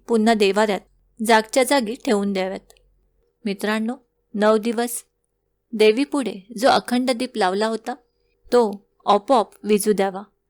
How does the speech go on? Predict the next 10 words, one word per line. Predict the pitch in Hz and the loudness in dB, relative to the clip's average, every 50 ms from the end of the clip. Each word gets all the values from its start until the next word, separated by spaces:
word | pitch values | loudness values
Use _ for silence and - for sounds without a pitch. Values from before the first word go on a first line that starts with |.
| _ - | _ -4
आपण | - 202 208 240 240 240 | -2 -2 0 0 -2 -2
स्वतःहून | - - 208 202 - - 226 226 240 262 294 _ _ _ _ _ _ _ - | -2 -2 -4 -4 -2 -2 -2 -2 -2 -6 -8 _ _ _ _ _ _ _ -2
तो | 247 | 0
मालवू | 247 240 214 190 190 202 208 220 | 2 4 4 4 4 4 2 0
नये. | 214 196 180 180 196 - _ _ _ _ _ _ _ - | 0 -2 -6 -10 -14 -18 _ _ _ _ _ _ _ -4
अशा | - 220 214 - 220 | -2 0 0 2 0
प्रकारे | 208 240 220 214 - 233 233 214 196 214 220 - - | 0 2 0 2 2 2 0 0 -2 -6 -8 -6 -2
तुम्ही | 226 233 240 | 0 0 0
घट | 214 220 214 220 214 226 | 0 0 -2 -2 -2 0
विसर्जन | 226 226 - 262 254 254 254 226 196 | -2 0 2 2 0 0 0 -4 -6